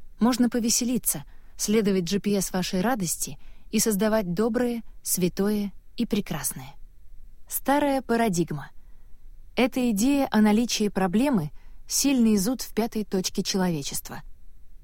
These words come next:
Адьяшанти, духовный учитель. Мир —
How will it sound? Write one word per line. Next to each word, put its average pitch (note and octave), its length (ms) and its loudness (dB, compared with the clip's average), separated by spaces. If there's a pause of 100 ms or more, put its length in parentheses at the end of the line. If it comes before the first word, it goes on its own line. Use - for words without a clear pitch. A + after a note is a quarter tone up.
(180)
Адьяшанти, G3 800 0 (340)
духовный F#3+ 580 2
учитель. - 440 -6 (1080)
Мир — D4+ 300 6